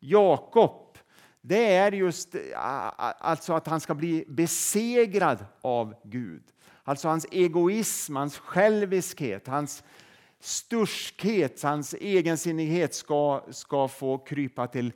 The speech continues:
korset, så att säga, att han ska böja sig för Gud. Och Jakob brottas med Gud och så säger han: "Jag släpper det inte förrän du välsignar mig." Han vill inte ge sig förrän Gud har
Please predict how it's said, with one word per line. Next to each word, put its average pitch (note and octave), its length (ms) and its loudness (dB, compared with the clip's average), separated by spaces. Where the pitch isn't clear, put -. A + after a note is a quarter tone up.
korset, - 500 0
så C3+ 80 -8
att A#2+ 80 -8
säga, A#2 140 -6
att A2 100 -12
han A2+ 100 -12
ska - 160 -8
böja A#2 380 -4
sig A2+ 140 -14
för A#2+ 120 -16
Gud. G#2 320 -16
Och - 280 0
Jakob A3 520 8
brottas F#3 460 2
med F3 180 -4
Gud C#3 240 -2
och E3 80 -4
så A3 120 0
säger G3 240 2
han: F3+ 160 2
"Jag G#3 140 4
släpper A#3 880 2
det A#3+ 80 0
inte G3+ 380 -2
förrän G3 340 -2
du F#3 100 2
välsignar G3 800 0
mig." G2 260 -8
Han E3 160 2
vill G#3 140 6
inte G#3+ 240 2
ge G3 280 4
sig G3+ 160 0
förrän F#3 320 -2
Gud F#3 360 -4
har D3+ 260 -2